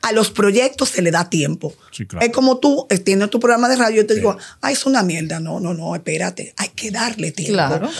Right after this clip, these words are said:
Speaker 1: Los proyectos a las dos semanas, de que, "Ay, ya tú tienes números". No, eso es mentira,
Speaker 2: No.
Speaker 1: y menos en este negocio. Entonces, para, yo entiendo que Caroline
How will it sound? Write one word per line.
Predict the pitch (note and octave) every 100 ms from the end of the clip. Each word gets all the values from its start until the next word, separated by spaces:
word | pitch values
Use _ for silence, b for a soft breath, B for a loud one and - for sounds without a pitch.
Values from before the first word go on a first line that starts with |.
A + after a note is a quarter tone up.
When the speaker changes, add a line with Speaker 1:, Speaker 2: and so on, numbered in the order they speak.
| B
Speaker 1:
Los | G#3+ G3
proyectos | G#3 F#3+ A3+ B3+ C4+ C4
a | G3+
las | G3+ F#3
dos | A#3
semanas, | B3 C#4 C#4 C#4 A#3
de |
que, | A3+
"Ay, | B3+ F4
ya | C#4+
tú | C#4+
tienes | D#4 D4+
números". | C4+ C4+ B3 G3+ -
No, | G3+ F3
eso | -
es | C4+
mentira, | D4+ C4 D4+ - - - B B
Speaker 2:
No. | -
Speaker 1:
y |
menos | A#3 A#3
en | B3
este | B3+
negocio. | C4+ A#3+ F3+ F3+ E3 F3 B B B -
Entonces, | A#3 G#3+ C4+ A#3 - F3 - B B B B -
para, | G3+ G3 - - -
yo | G3 G3 C4+
entiendo | C#4+ C#4 C#4+ C#4 C4+ D#4 -
que | - F3+
Caroline | D3+ G3 G#3+ A#3+ C#4